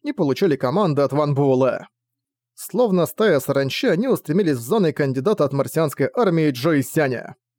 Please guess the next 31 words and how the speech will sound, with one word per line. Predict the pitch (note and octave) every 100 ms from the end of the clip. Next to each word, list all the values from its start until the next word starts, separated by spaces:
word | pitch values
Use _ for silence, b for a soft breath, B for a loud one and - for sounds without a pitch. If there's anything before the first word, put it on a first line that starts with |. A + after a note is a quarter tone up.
| _ _ _
Оба | - F3+ F#3+
телепортировались | F3 D3+ C#3+ C#3 G3 G3+ E3 C#3+
с | -
помощью | F3 D#3 C#3+
нефритовых | C#3 D#3 D3 C3
табличек, | C3+ B2+ G#3+ - D#3 - _
а | -
их | G#3+
помощники | - D3+ G3 D3+ D3+
разбежались. | C3+ A#2+ C3 D#3 B2 - - _ _
Но | - B2+
на | D3 E3
территории | D#3 C#3 C#3 F3
их | C#3
бывших | C#3+ E3+ C#3+ B2
баз | D3+ -
осталось | C#3+ F#3 D#3+ C3+
огромное | C3 A3 G3 E3
количество | D3 D#3+ - D3
материалов | C3+ C3+ D#3 D3 C#3
и |
запчастей, | B2+ - C3+ - A3+ C#3+ - _ _ _ -
которые | D#3 E4 C#4+
они | A#3
просто | - A#3 -
не | F3+ F3
успели | C#3+ - B2+ B2
вынести | E3+ C4+ - C4
во | F3
время | C3 C3+ B2
бегства. | C3+ - - - B2